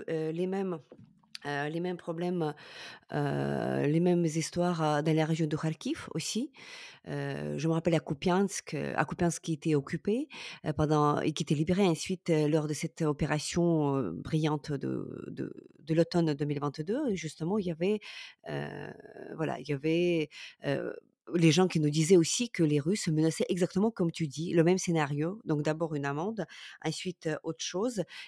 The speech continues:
et ensuite, heu, voilà, le risque de, de, d'enlever les enfants et justement,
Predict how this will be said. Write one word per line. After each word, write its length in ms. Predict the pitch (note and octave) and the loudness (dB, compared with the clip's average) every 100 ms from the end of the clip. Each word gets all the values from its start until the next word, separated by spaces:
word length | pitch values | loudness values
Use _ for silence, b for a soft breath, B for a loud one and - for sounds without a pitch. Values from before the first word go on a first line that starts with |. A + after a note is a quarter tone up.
| - | -2
et 300 | E3 D3+ D#3 | 2 2 2
ensuite, 540 | - D3 - F#3+ - - | 0 -2 -2 -4 -2 2
heu, 220 | D#3+ D3+ | 4 4
voilà, 260 | D3+ D3+ - - - | 6 4 2 -4 -2
le 120 | D3+ | 0
risque 320 | F3+ F3+ - | 2 0 0
de, 420 | C#3+ C#3 C#3 C#3 | -2 0 -2 -4
de, 560 | C#3+ C#3+ C#3 C#3+ - - - - - | -2 -2 -2 -4 -8 -12 -14 -18 -2
d'enlever 280 | D#3+ E3 F3+ | 2 6 6
les 120 | F3 | 6
enfants 220 | F#3 C#4+ - | 4 2 2
et 60 | |
justement, 540 | F#3 F#3 - F3+ G3+ | 2 2 0 4 4